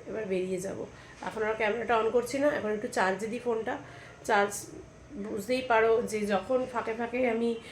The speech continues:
সময় পাই তখনই একটু কাজ করতে থাকি, Facebook, Instagram, তারপরে YouTube। অফিস করে সবটা তো সামলানো সম্ভব হয় না, বাড়িতে এসেও রান্নাবান্না থাকে। যদিও আজকে বাড়িতে এসে রান্নাবান্নাটা নেই, আজকে বাড়িতে এসে ঘুমোবো ভাবছি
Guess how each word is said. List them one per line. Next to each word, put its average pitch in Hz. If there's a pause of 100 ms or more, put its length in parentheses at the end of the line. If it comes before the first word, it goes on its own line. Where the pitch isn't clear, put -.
(220)
সময় 226
পাই 220
তখনই 262
একটু 254
কাজ 214
করতে 226
থাকি, 220
Facebook, 208
Instagram, 202 (380)
তারপরে - (140)
YouTube। 220 (840)
অফিস 226
করে 240
সবটা 220
তো 233
সামলানো 214
সম্ভব 202
হয় 220
না, 254 (440)
বাড়িতে 196
এসেও 220
রান্নাবান্না 208
থাকে। 202
যদিও 226
আজকে 214
বাড়িতে 214
এসে 220
রান্নাবান্নাটা 202
নেই, 190 (460)
আজকে 190
বাড়িতে 202
এসে 220
ঘুমোবো 175 (480)
ভাবছি 170